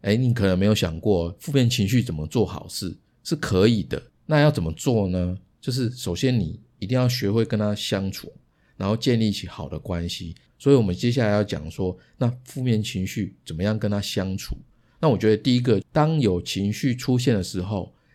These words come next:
你可以为自己目前的这个情绪设一个一到十的这个状态，你是在哪一个状态，看看自己正在哪一个分数，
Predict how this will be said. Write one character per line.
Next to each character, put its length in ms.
你 100
可 200
以 60
为 320
自 140
己 160
目 260
前 200
的 80
这 140
个 60
情 240
绪 160
设 280
一 80
个 200
一 120
到 220
十 400
的 100
这 100
个 80
状 280
态， 280
你 80
是 140
在 140
哪 200
一 40
个 100
状 240
态， 240
看 140
看 160
自 140
己 140
正 160
在 120
哪 200
一 40
个 80
分 300
数， 300